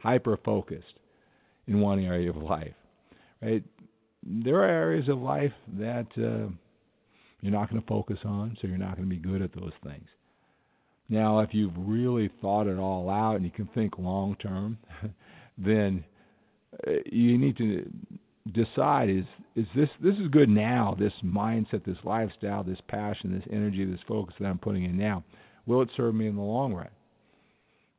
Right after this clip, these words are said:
Now, I like to think of myself as someone who, uh, thinks about the long term. But as time plays out, like I said, I'm fifteen years removed from, uh, that competitive lifestyle, that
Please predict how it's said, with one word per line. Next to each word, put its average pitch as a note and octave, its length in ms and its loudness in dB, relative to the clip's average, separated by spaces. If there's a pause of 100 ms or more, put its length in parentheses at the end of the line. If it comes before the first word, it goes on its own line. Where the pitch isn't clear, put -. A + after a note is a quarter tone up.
Now, F2+ 340 -6 (220)
I F2+ 100 -6
like F#2+ 240 -6
to F#2+ 160 -8
think D#3+ 200 2
of G3 60 6
myself F#2+ 600 0
as F2+ 160 -4
someone F2+ 380 0
who, E2+ 340 -6
uh, F2 240 -10 (380)
thinks G#2+ 240 0
about F2 260 -6
the F2+ 80 -10
long F2 400 -6
term. F#2 240 -4 (800)
But A#3+ 180 6
as G#3+ 140 8
time F3 280 4
plays B2+ 280 4
out, A#2 220 2
like A#2 180 -4
I A2 80 -4
said, A2+ 100 0
I'm F#2+ 100 0
fifteen A2+ 380 -2
years G2+ 240 0
removed G2+ 420 0 (520)
from, F#2+ 240 0
uh, F2 160 -2 (100)
that F#2 280 -6
competitive F#2 640 -4
lifestyle, F2 600 -8
that E2+ 140 -8